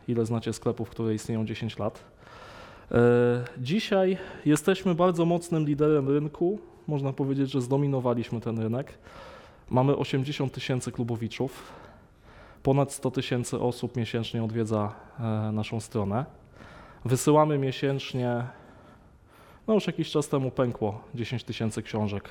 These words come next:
regularnie. Także to jest kilkanaście tysięcy książek. No i tak naprawdę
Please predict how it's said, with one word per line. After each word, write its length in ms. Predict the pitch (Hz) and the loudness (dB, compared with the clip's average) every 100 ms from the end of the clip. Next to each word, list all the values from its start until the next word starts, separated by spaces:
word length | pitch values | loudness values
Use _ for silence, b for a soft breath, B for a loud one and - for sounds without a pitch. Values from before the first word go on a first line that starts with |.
| - - | -12 -2
regularnie. 600 | 113 113 110 104 101 98 B B B B - | 0 2 0 0 -2 -6 B B B B -6
Także 220 | 110 113 | -4 -2
to 140 | 123 | 0
jest 180 | 123 123 | 0 0
kilkanaście 500 | 139 156 156 160 139 | 2 4 2 0 -4
tysięcy 400 | 135 - 131 123 | -6 -4 -4 -4
książek. 500 | - 113 107 135 - - - B B B B B B B - - | -4 -2 0 -2 -4 -16 -20 B B B B B B B -20 0
No 140 | 165 277 | 2 4
i 80 | |
tak 200 | 247 226 | 2 0
naprawdę 540 | 220 220 226 214 220 | 0 2 2 2 2